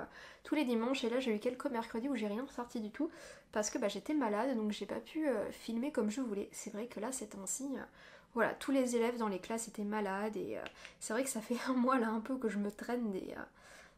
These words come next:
des trucs là, ça a été, euh, un peu compliqué. Donc, euh, voilà, c'est peut-être pour ça que vous avez pu voir que quelques vidéos ont loupé. Donc ça fait un petit moment là que j'ai pas trop pu filmer, donc vous en avez peut-être un peu moins rendu compte, parce que j'avais un petit peu des choses d'avance, euh, j'avais un peu pré-filmé.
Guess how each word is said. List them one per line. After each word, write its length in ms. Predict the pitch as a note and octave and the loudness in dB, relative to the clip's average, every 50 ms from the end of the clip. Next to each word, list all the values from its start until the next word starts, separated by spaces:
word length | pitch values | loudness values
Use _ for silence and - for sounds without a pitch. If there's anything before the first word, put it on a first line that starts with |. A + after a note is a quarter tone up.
| _ - | _ -2
des 180 | G#3+ C4 C4+ | 0 2 2
trucs 360 | C4+ - - - C#4 C#4 - | 0 -2 -2 0 -2 0 0
là, 120 | - A3+ A#3+ | 0 -2 -2
ça 180 | - - G3+ | -2 -2 -4
a 20 | G3 | -4
été, 340 | G3+ G#3 - C4+ C#4 C4+ - | -4 -4 -2 0 0 2 2
euh, 80 | - - - - - - - - | 0 -2 -4 -6 -8 -6 -2 -2
un 120 | B3 B3 | 0 0
peu 140 | B3 F#4 F4 | 2 0 0
compliqué. 580 | E4+ - C4 C4 C4 - - - G#3+ - - - - - - - - - - - - - _ - - - - | 0 2 2 2 2 0 -2 -2 -2 -2 -2 -4 -10 -20 -20 -20 -20 -20 -20 -20 -20 -16 _ -12 -10 -6 -4
Donc, 320 | G#3+ G3 G3+ G#3 G#3 - | -4 -2 -2 -2 -4 -6
euh, 40 | - G3+ | -8 -8
voilà, 140 | G3+ - - | -8 -8 -6
c'est 200 | - - A#3+ A3+ | -6 -6 -4 -2
peut-être 140 | - C4+ C4 | -2 -2 -2
pour 140 | C4 A#3 - | -2 -2 2
ça 100 | - B3 | 4 6
que 60 | A3+ | 6
vous 120 | A3 A3 | 6 4
avez 120 | G#3+ G3+ G3 | 2 2 0
pu 120 | - G#3 | 0 -2
voir 160 | G3+ A3+ A#3 | -2 -2 -4
que 60 | - G3+ | -4 -4
quelques 280 | - G#3+ G#3+ G#3+ A3+ | -4 -4 -4 -4 -4
vidéos 440 | G3+ G3+ G3 G3+ G#3 A#3 A#3+ A#3+ - - | -6 -6 -4 -2 0 0 0 0 0 0
ont 100 | C#4 C#4+ | 0 0
loupé. 260 | B3 G3 - - - - - - - - - - - - | 0 0 0 -2 -2 -4 -12 -16 -16 -16 -18 -14 -4 0
Donc 100 | C4 C#4 | 0 2
ça 140 | - - - | 4 4 4
fait 100 | - F4 | 6 6
un 80 | E4+ C4 | 4 4
petit 160 | C4 - G4+ | 4 6 6
moment 300 | G#4+ E4+ C4+ A#3+ C#4 D#4 | 8 8 8 6 6 6
là 120 | C4 A#3+ | 6 4
que 140 | - - A3 | 4 4 2
j'ai 400 | G#3 F#3 F#3+ F#3 - - - - - - | 2 2 2 -2 -2 -2 -6 -4 2 4
pas 120 | - - | 4 4
trop 180 | - - C4 B3+ | 4 4 2 2
pu 160 | B3+ - D#4 | 2 0 -4
filmer, 400 | - - - C4+ B3 A#3 A#3 B3+ | -4 -4 -4 -2 2 2 2 4
donc 200 | A#3+ G#3+ G#3 G3+ | 2 2 0 0
vous 80 | G3+ | -2
en 40 | G#3 | -2
avez 120 | G3+ G3 G3+ | -2 -2 -2
peut-être 280 | - - - - - - - | -4 -6 -6 -6 -6 -4 -2
un 80 | A3+ | -2
peu 120 | G#3+ A3 A3 | 0 2 2
moins 120 | A3 A3 G#3+ | 2 4 2
rendu 240 | G3+ G3+ G#3 G#3 | 2 0 -2 -6
compte, 200 | - - C4 C4 - - - - - - - - | -8 -10 -10 -12 -12 -14 -18 -20 -20 -16 -10 -6
parce 160 | G#3+ G#3+ - | -4 -4 -2
que 80 | A3 | -2
j'avais 200 | G#3 G#3 G3+ G#3+ | 0 0 0 -2
un 60 | G#3 G#3+ | -2 -4
petit 140 | G#3 - - | -4 -6 -6
peu 120 | - A3+ | -4 -2
des 80 | G#3+ G3+ | -2 -2
choses 240 | - - G#3+ G3 F#3+ | -4 -6 -8 -6 -2
d'avance, 520 | F#3+ G3 G3 G#3 G#3+ G#3+ G#3+ G#3+ - - | -2 -2 -2 -2 -4 -4 -4 -4 -4 -6
euh, 140 | - - - | -4 -4 -4
j'avais 220 | G3 F3+ F#3 G3 | -4 -4 -4 -4
un 80 | G#3 G#3 | -6 -4
peu 100 | - C4+ | -4 -6
pré-filmé. 560 | C4+ - A#3 A3+ - - G#3 G#3 B3 D#4+ - | -6 -6 -8 -8 -6 -4 -2 0 0 -2 -2